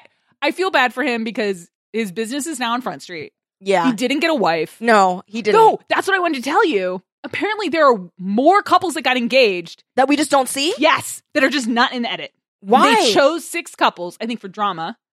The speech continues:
Speaker 1: for most of them. I think they chose Cameron and Lauren and, uh, Kenny and Kelly 'cause I think they're gonna succeed.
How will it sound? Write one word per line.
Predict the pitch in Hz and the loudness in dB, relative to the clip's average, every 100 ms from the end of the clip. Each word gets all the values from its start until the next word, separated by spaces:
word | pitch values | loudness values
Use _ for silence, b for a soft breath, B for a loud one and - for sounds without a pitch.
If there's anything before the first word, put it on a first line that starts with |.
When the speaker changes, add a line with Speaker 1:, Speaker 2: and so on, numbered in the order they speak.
| _ | _
Speaker 1:
for | - | -4
most | 220 190 - | -2 -2 -6
of | |
them. | 156 156 - _ | -12 -14 -16 _
I | - | -6
think | 233 277 | -4 -2
they | 277 | -2
chose | 262 240 | 0 -2
Cameron | - 214 226 247 | -2 -6 -4 -4
and | 240 | -4
Lauren | 226 208 196 | -4 -4 -4
and, | 180 175 - | -8 -10 -6
uh, | 170 165 127 | -4 -4 -6
Kenny | - 214 202 | -8 -8 -6
and | 185 | -8
Kelly | 165 190 170 165 - | -6 -6 -4 -8 -14
'cause | 180 160 - _ _ _ - | -18 -18 -20 _ _ _ -4
I | 202 | -4
think | 190 | -4
they're | 175 | -8
gonna | 180 | -10
succeed. | - - 202 196 247 | -14 -16 -12 -10 -10